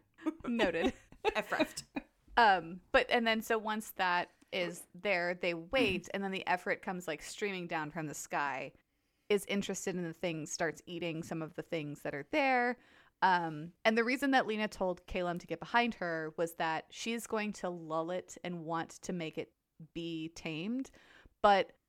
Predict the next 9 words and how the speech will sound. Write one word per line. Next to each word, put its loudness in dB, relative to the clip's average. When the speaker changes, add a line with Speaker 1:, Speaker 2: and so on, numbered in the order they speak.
Speaker 1:
Efrets 4
make -2
an -4
instant -4
connection -2
or 0
an -4
instant -6
bond -2